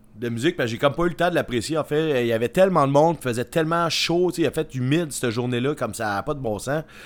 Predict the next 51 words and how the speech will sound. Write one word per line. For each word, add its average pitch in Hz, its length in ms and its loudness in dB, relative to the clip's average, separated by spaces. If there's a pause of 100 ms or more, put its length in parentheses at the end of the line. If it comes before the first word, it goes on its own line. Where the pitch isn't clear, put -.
(440)
Puis 127 160 0
là, 170 380 8 (800)
genre, 143 360 6
je, 131 140 0
tu - 60 -6 (100)
sais, 175 40 -2
je 127 200 -8
tenais 156 140 -2
ma 165 140 2
bière 135 200 2
à 151 80 2
côté 156 340 -4
sur - 180 -10
le 98 140 -20
chest 170 320 0
parce 120 140 -8
qu'on 123 180 -4
était 127 160 -8
chest 175 320 -4
à 123 80 -4
chest. 160 340 -2
Puis 139 100 -10
je - 60 -8
pense 175 200 -4
que, 151 80 -4
même 135 180 -2
cette 131 140 -4
journée-là, 160 480 -2 (640)
les 127 160 -2
autres 196 160 0
shows 196 120 2
que, 165 180 -4
qui 120 120 -8
étaient 131 160 -4
sold 131 240 -2
out 165 220 2
au 123 100 -6
Turbo 123 300 0
House, 151 240 2
il 135 40 -6
y - 40 -2
avait 117 100 0
moins 131 260 0
de 127 60 -4
monde. 147 220 0
Je 147 80 -12
pense 151 160 -4
que, 131 80 -4
Manny, 123 240 -6
ont 117 80 -4
fait, « 127 160 -6